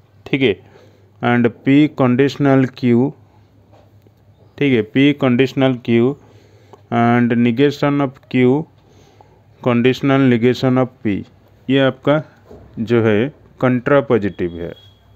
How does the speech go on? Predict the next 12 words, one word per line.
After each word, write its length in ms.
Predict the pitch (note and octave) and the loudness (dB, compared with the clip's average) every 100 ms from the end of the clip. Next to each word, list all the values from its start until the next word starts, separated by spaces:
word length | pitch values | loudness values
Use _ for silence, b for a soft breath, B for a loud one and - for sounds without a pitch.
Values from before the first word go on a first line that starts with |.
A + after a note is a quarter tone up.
| - | -8
ठीक 160 | - C#3+ | -4 -2
है, 160 | G#2+ - b b b _ _ _ _ _ _ _ _ - _ _ _ _ _ _ _ _ _ - - - _ _ _ - _ _ _ | -4 -6 b b b _ _ _ _ _ _ _ _ -20 _ _ _ _ _ _ _ _ _ -16 -14 -14 _ _ _ -20 _ _ _
ये 100 | C#3+ | 0
आपका 240 | D3 C#3+ D3 | 2 2 -2
contrapositive 800 | C3+ B2 A#2 C#3+ B2+ C3 A#2+ C3+ C3 | 0 0 2 2 2 0 0 -2 0
का 60 | |
स्टेटमेंट 600 | A#2+ - A#2+ A#2 A#2+ A#2+ | -4 -2 -2 0 -2 -2
है, 180 | A2 B2+ D#3+ b b b b b b - | -2 -4 -6 b b b b b b -4
ठीक 120 | A#2+ | -2
है, 60 | G#2+ | 0
negation 580 | A2 C3 C3+ C#3+ C3+ | 0 0 0 0 -2
of 60 | C3 | -2